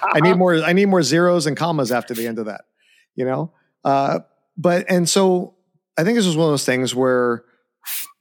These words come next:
Speaker 1: when my dad passed away in, in two thousand twelve,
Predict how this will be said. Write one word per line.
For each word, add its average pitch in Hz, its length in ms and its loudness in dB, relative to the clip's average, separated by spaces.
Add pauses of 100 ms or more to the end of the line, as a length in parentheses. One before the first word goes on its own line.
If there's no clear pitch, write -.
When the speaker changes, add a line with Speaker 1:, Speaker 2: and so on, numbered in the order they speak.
(720)
Speaker 1:
when 156 140 0
my 151 120 0
dad 151 280 0
passed 156 260 0
away 127 420 0
in, 120 560 -2 (560)
in 123 100 -4
two 151 100 0
thousand 123 300 0
twelve, 107 600 -2